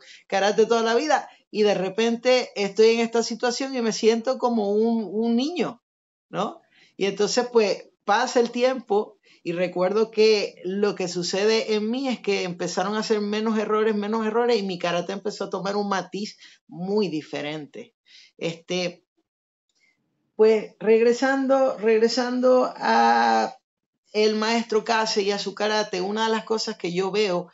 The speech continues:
es que el maestro Kase mantenía mucho sus, sus pies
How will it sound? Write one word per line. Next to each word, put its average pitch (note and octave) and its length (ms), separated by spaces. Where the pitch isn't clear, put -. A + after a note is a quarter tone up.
es F3+ 200
que G3 260
el F3 120
maestro F3+ 360
Kase A3 420
mantenía E3+ 600
mucho A3 520
sus, - 340
sus E3+ 280
pies - 720